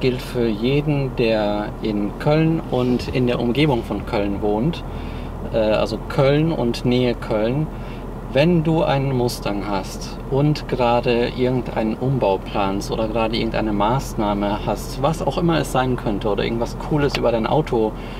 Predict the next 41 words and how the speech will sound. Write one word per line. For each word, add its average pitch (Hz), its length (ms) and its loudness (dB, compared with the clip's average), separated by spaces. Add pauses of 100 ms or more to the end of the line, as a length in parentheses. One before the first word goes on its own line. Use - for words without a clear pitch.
(140)
erzählen 117 400 2
möchtest, 110 420 0 (540)
dann 131 200 4
melde 151 220 4
dich 135 140 -2
in 131 60 0
den 123 40 0
Kommentaren 135 520 2
bei 131 140 4
mir 139 320 2
und 123 220 -2
wir 131 120 2
koordinieren 131 760 4
irgendwie 147 640 4 (580)
ein 131 400 8
bestimmtes - 400 8
Datum, 180 440 6 (240)
wo 143 60 6
wir 135 80 4
uns 139 140 4
vielleicht 143 220 4
mal 127 120 8
treffen - 340 8
oder 139 160 8
sowas - 300 8
und - 160 6
ich - 120 8
vielleicht 127 320 8
mit 131 140 8
der 135 80 8
Kamera, 143 540 8 (760)
äh, 131 320 8
dein 143 160 6
Thema 202 220 6
begleiten 104 460 4
kann. - 260 6 (440)
Also 120 240 6
wenn 123 140 8
du - 60 6
gerade - 320 8
irgendwas 123 840 8